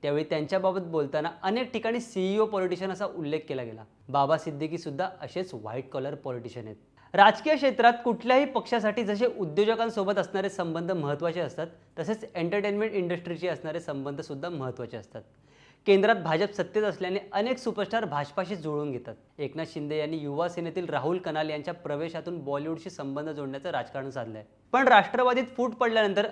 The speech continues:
अजित पवार गटाला हे राजकीय समीकरण बांधावं लागणार होतं. यावरच उत्तर म्हणजे बाबा सिद्दीकी यांचा पक्षप्रवेश हे आहे. नवाब मलिक यांच्या पक्षप्रवेशानंतर देवेंद्र फडणवीस यांच्यासह मित्र पक्षातील बड्या नेत्यांची नाराजी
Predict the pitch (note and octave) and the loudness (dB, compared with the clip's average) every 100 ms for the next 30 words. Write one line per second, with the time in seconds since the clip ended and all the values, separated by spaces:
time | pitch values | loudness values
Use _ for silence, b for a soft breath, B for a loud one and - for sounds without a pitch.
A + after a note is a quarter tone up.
0 | - F3 A#3 A#3 A3+ A3+ F#3+ E3+ F3+ F#3+ | 0 0 0 0 2 4 4 4 2 2
1 | G3 C#3 - G3+ - E3+ D#3+ F3 D#3 C#3 | 4 2 2 -4 -2 -2 -2 -2 0 0
2 | C3 C#3 C3+ B2 A#2+ A2+ - A2 b b | 0 -2 -2 -4 -6 -10 -14 -20 b b
3 | - G3+ C4 C#4+ B3+ A3 - B3 A#3+ G3+ | 6 8 10 8 4 -4 0 4 6 6
4 | F#3+ F3 D#3+ D#3 G#3 G3+ D#3 D3+ E3+ G#3 | 6 8 8 10 8 4 -2 -2 0 0
5 | E3 D3+ G#3 F3+ - F#3 F3 F3 G3+ - | 0 0 -4 -4 -4 -6 -2 0 -2 -4
6 | B2 A2 G#2+ _ - G#3 C4+ C4 C4+ C#4 | -8 -8 -10 _ 6 12 12 12 6 2
7 | B3+ B3 C#4 A3 - A#3+ A#3 A3+ A3 A3+ | 0 2 2 2 2 2 4 2 2 2
8 | G3 A3 F3+ F#3 G3 G#3+ A3 G3 F3+ F#3+ | 2 2 4 4 4 2 0 0 2 0
9 | G#3 F3 E3 F3+ A3 F#3 F3+ A#3 A#3+ A3+ | 2 0 0 0 0 0 2 0 0 -2
10 | A3+ B3 G#3 D#3 F#3+ A#3+ A#3+ A#3 A3 A#3+ | -2 -2 -2 4 6 6 2 0 -2 0
11 | G3+ E3 E3+ E3 | 4 4 4 2